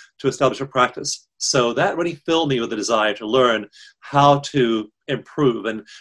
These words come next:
for many, many years, I meditated in-, intermittently. And then eventually, about twenty years ago, I committed to a daily practice. And then I began to make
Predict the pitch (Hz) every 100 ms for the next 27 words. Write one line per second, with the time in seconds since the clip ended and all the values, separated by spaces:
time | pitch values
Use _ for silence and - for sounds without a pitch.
0 | _ - 165 233 214 175 156 147 151 143
1 | 127 113 135 156 139 131 135 147 139 165
2 | 143 156 147 135 135 120 _ - - 147
3 | 139 196 208 - 123 123 120 - - 190
4 | 165 139 117 113 104 101 135 117 135 123
5 | 120 104 143 143 123 - 123 117 - 80
6 | - 123 120 110 113 110 113 107 101